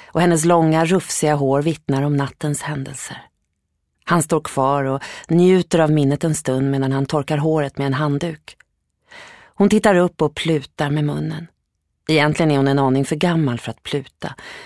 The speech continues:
men de har inte känt varandra så länge, så det är fortfarande mest gulligt. "Måste vi verkligen fotvandra i bergen eller hänga i någon ravin?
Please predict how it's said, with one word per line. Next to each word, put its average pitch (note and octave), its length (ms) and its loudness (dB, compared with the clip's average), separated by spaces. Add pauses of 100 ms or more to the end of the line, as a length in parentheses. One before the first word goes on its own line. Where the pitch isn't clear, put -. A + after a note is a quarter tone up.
(100)
men F3+ 120 2
de G3 120 6
har G#3+ 60 6
inte G3+ 140 2
känt G3+ 340 2
varandra B2+ 280 -2
så - 120 -4
länge, D#3 480 -2
så - 120 -4
det E3 60 2
är E3+ 100 2
fortfarande E3 540 -2
mest C3+ 340 -4
gulligt. - 560 -12 (1400)
"Måste B3 300 4
vi G#3+ 100 6
verkligen F3 400 2
fotvandra E3+ 680 0
i E3 60 2
bergen E3+ 580 2
eller E3 160 0
hänga E3+ 360 2
i E3+ 40 0
någon F3 200 0
ravin? F3+ 560 -2